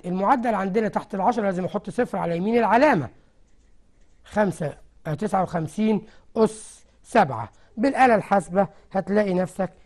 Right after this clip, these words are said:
جبتها بمنتهى البساطة. يطلع عندك القيمة الحالية بستة آلاف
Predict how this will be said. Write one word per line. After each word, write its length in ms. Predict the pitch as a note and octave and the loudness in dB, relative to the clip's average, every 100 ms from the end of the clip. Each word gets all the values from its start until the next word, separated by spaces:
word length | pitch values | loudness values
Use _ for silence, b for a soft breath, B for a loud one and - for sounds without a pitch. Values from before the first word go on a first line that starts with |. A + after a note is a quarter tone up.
| - | -10
جبتها 420 | E3 - G#3+ F#3 | -10 -4 -2 0
بمنتهى 680 | D#3 D#3 C#3+ C#3 - F#3 F3+ - b b | 0 -2 -4 -6 -2 0 0 -4 b b
البساطة. 640 | F#3 E3 E3+ F#3+ F#3 F#3+ E3 b b | -6 -4 -2 2 2 0 -8 b b
يطلع 380 | G3 G#3+ F#3+ D3+ | -2 0 -2 0
عندك 380 | E3+ F#3+ F3+ - - _ - - _ - - - | 0 0 -2 -4 -18 _ -20 -20 _ -20 -12 0
القيمة 680 | G3+ E3+ - - - B3 G3 | 0 0 -4 -10 -2 2 2
الحالية 560 | - E3+ F#3+ F#3+ E3+ b b E3+ | 0 0 0 0 -2 b b -6
بستة 460 | E3 G3+ F#3+ - | -4 -4 -4 0
آلاف 500 | E3 F3 E3+ - - | 2 2 0 -10 -20